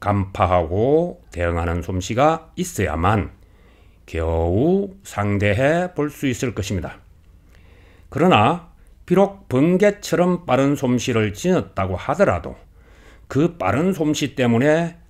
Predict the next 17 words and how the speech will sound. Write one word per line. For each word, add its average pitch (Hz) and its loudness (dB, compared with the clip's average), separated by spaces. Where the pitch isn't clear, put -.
오히려 101 2
지혜로운 156 6
이에게 120 2
그의 135 2
의도가 131 2
간파되고 90 -2
맙니다. 104 -2
예컨대 135 2
마치 98 -2
늙고 156 2
영리한 135 4
거북이가 110 0
모래밭에 170 2
알을 143 4
낳아 98 6
묻은 98 -2
후 107 0